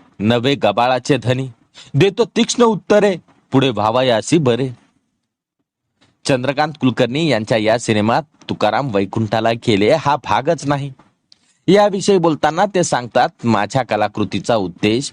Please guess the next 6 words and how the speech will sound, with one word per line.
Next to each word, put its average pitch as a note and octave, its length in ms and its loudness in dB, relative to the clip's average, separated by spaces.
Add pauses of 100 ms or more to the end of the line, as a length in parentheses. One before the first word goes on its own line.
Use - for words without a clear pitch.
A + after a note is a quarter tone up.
(240)
विज्ञाननिष्ठ D#3 720 -2
तुकाराम B2+ 540 0
लोकांपर्यंत A#2 680 -2
पोहोचवणं A#2 720 -2 (240)
हा G2 140 0
होता. G#2 380 -6